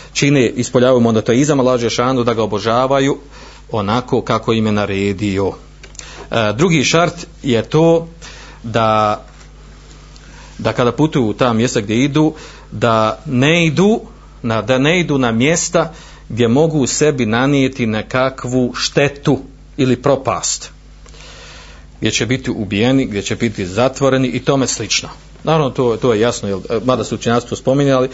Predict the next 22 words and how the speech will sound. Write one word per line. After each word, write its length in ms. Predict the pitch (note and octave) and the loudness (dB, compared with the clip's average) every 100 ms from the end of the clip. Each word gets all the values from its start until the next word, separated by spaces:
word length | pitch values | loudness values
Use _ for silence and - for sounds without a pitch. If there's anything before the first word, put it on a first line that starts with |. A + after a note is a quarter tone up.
| - - - B2+ | -8 -18 -4 2
„Vola, 420 | B2+ A2 G#2+ A2 | 4 2 2 2
vola 260 | A#2+ B2+ | 4 2
tulku 280 | A2+ C3 - | 2 0 0
bi 100 | A#2+ | 2
jedikum 360 | A#2+ A#2+ A#2 A2+ | 2 2 2 0
na 140 | G2 | 0
tehlike”, 340 | A2 C3+ C3 B2+ | 2 2 2 2
nemojte 260 | B2+ A#2+ | 2 2
bacati 280 | A#2+ A#2+ A#2 | 0 0 0
sami 220 | A#2+ A#2+ | 0 0
sebe 300 | - B2 A2+ B2 | 2 0 0 -2
u 100 | A2 | -4
propast, 800 | - C#3+ C#3+ D3 C#3 C3+ - - - - - - - - - - | 0 0 2 2 2 2 -4 -14 -20 -18 -18 -18 -18 -18 -20 -4
e, 80 | C3 | 0
„la 360 | A#2 A2 B2+ A#2+ | 2 4 2 2
darara 280 | B2+ B2 | 2 4
wa 100 | A2+ | 4
la 120 | A#2 G#2 | 2 2
dirar”, 440 | G#2+ B2+ B2+ A#2 | 2 4 4 2
u 140 | A#2+ | -4
poznatom 440 | A2 A#2+ G#2+ F2 G2+ | -4 -2 -2 -4 -4
hadisu, 500 | G2+ A2+ A#2 - | -2 0 0 -2